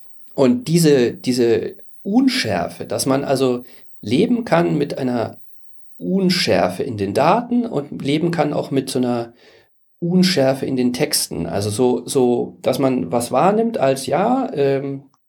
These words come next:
das ist ein Aspekt, nehme ich auch wahr, als, kann man als berechtigte Meinung, ähm, äh,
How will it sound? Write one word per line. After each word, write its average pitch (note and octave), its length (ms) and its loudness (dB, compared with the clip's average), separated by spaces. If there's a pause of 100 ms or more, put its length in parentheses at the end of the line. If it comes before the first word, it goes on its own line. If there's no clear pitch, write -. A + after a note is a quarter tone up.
(100)
das - 180 -2
ist E3+ 120 -2
ein C#3+ 240 -2
Aspekt, - 720 -4 (580)
nehme C#3+ 240 2
ich - 140 -2
auch B2+ 300 -2 (120)
wahr, A#2+ 420 0
als, C3+ 340 -2 (840)
kann C3 160 0
man C#3+ 140 0
als D3 160 -4
berechtigte C3 520 0
Meinung, B2 540 0
ähm, A2 640 0
äh, G#2 280 0